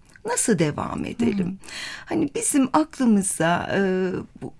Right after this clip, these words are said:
Speaker 1: manevi alan vesvese der,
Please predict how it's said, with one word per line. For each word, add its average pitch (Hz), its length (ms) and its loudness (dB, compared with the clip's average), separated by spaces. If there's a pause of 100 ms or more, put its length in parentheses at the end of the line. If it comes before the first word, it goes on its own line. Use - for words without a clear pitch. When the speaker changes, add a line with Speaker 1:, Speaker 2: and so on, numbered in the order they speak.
Speaker 1:
manevi 277 580 4
alan 190 440 4
vesvese 202 640 2
der, - 380 -2